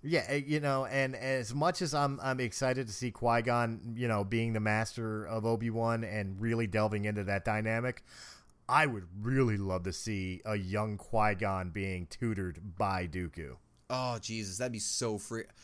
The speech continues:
Speaker 2: I mean, and, you know, we might get something like that, too, you know? I mean, just seeing Dooku as a Jedi at all would be so cool.
Speaker 1: You know what I
Speaker 2: You
Speaker 1: hope
Speaker 2: know?
Speaker 1: actually happens to this book?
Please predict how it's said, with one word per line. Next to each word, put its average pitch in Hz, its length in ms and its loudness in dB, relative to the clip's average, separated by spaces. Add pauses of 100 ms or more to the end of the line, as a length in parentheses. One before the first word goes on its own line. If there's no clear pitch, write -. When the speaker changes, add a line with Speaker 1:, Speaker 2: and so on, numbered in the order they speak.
(300)
Speaker 2:
I 160 60 2
mean, 196 160 6
and, 196 80 4
you 208 60 4
know, 220 80 2
we 208 120 6
might 202 220 0
get 190 180 0
something 131 360 0
like 98 200 -6
that, 101 240 -4
too, 180 160 -2
you 113 180 0
know? 107 140 0
I 196 80 2
mean, 226 160 0
just 262 180 6
seeing 240 220 4
Dooku 202 340 0
as 147 100 2
a 135 60 2
Jedi 143 380 4
at 113 100 2
all 139 300 2
would 107 100 0
be 101 140 -4
so 120 420 0
cool. 101 480 -4 (220)
Speaker 1:
You 123 100 0
know 147 140 8
what 170 80 8
I 156 100 6
Speaker 2:
You 113 80 4
Speaker 1:
hope 131 200 4
Speaker 2:
know? 127 40 6
Speaker 1:
actually 131 280 2
happens 123 320 0
to 123 60 -6
this 127 180 -4
book? 139 360 -2